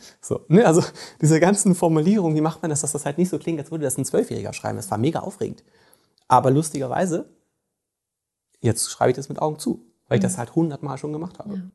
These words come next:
Speaker 1: Und das ist beim Songschreiben genau das Gleiche. Am Anfang schreibt man halt nur Sachen, die man irgendwo mal gehört hat, eigentlich ab.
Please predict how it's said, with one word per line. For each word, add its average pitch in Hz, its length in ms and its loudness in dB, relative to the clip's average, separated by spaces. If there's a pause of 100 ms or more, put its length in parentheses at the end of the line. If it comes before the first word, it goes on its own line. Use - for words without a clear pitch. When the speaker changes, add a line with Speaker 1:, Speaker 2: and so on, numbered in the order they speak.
(600)
Speaker 1:
Und 107 80 -2
das 104 140 -4
ist - 80 -14
beim 101 160 -6
Songschreiben 135 460 -8
genau 127 160 -8
das 131 100 -8
Gleiche. - 240 -14 (500)
Am - 100 -4
Anfang 147 400 -2 (640)
schreibt - 300 -4
man 135 80 -4
halt 123 140 -6
nur 147 160 0
Sachen, 135 240 -2
die 127 80 -8
man 123 160 -10
irgendwo 139 480 -4
mal 123 240 -4
gehört 131 380 0
hat, 135 120 -4
eigentlich 123 380 -6
ab. - 240 -2